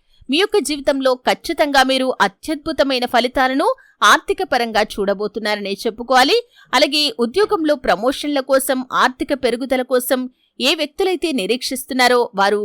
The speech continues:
గుడ్ న్యూస్ వినే అవకాశాలు కూడా ఖచ్చితంగా ఈ యొక్క సూర్యగ్రహణం తర్వాత ఉండబోతున్నాయనే చెప్పుకోవాలి. ముఖ్యంగా మరొక అంశం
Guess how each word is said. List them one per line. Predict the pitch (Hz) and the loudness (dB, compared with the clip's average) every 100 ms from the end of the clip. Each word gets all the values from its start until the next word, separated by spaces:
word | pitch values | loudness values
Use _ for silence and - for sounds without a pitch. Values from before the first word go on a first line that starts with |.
| - | -4
గుడ్ | 208 226 | -6 -4
న్యూస్ | 330 349 269 | -6 -6 -4
వినే | 254 190 | -2 -2
అవకాశాలు | 175 202 190 214 196 185 | -2 -6 -4 -2 -4 0
కూడా | 185 381 - _ - | 2 2 -2 _ -4
ఖచ్చితంగా | 269 269 370 302 262 254 - | -4 -2 -2 2 2 2 0
ఈ | 226 | -6
యొక్క | 208 226 - | -4 -4 -4
సూర్యగ్రహణం | 294 339 302 196 190 208 214 202 | -4 -2 -2 -2 -4 -4 -4 -2
తర్వాత | 185 190 202 180 | -2 -2 -2 -4
ఉండబోతున్నాయనే | 185 196 196 202 202 190 185 202 | -4 -4 -4 -4 -6 -6 -6 -6
చెప్పుకోవాలి. | 196 202 220 214 208 _ _ _ - | -8 -6 0 2 0 _ _ _ -4
ముఖ్యంగా | 285 - - 392 330 294 285 - 233 | -4 -4 -4 0 4 6 4 2 2
మరొక | 302 403 359 254 226 | 4 4 2 4 2
అంశం | 240 - 254 | 0 -2 -4